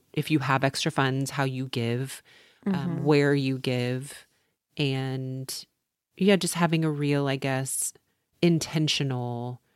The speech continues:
Speaker 1: way of looking at how you give.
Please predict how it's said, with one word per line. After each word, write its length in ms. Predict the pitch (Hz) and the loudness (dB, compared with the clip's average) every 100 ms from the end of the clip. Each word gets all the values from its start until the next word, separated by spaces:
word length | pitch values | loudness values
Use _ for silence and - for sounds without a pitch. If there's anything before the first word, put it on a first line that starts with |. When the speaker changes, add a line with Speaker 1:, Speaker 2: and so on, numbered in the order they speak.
| _ _ - | _ _ -10
Speaker 1:
way 680 | 131 135 131 123 120 120 - | -2 0 2 2 0 -2 -2
of 200 | 135 127 | -4 -2
looking 460 | 127 131 - 127 | 0 0 0 -2
at 580 | - 110 110 - - - _ _ _ _ _ _ _ _ _ _ _ | -2 -4 -4 -8 -12 -14 _ _ _ _ _ _ _ _ _ _ _
how 160 | - 131 | -4 2
you 160 | 151 | 4
give. 400 | 170 269 143 - | 4 2 0 -6